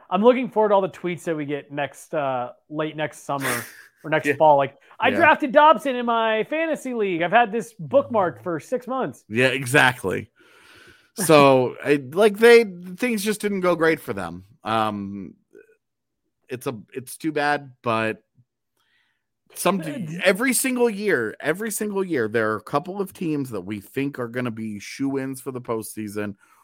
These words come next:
Speaker 2: or you think are gonna be, at least be in contention, and they, they somehow miss. And this year it was Vegas and it was the Islanders.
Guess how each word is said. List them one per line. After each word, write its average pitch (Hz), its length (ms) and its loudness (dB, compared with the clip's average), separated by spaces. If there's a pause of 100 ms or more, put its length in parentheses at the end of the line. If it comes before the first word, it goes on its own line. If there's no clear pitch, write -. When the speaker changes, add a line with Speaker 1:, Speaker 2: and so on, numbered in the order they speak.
(140)
Speaker 2:
or 127 460 4 (300)
you 131 120 -8
think 160 260 0
are 151 80 0
gonna 143 200 0
be, 135 180 -2
at 131 120 -2
least 180 320 -6
be 139 140 -2
in 117 240 -6
contention, 107 640 -8
and 110 180 -6
they, 117 120 -2
they 98 280 -8
somehow 117 420 -4
miss. 104 400 -8
And 98 140 -8
this 107 220 -10
year 120 160 -2
it 90 80 -6
was 98 160 -12
Vegas 127 460 -6
and 107 100 -12
it 71 40 -16
was 92 120 -16
the - 120 -12
Islanders. - 560 -20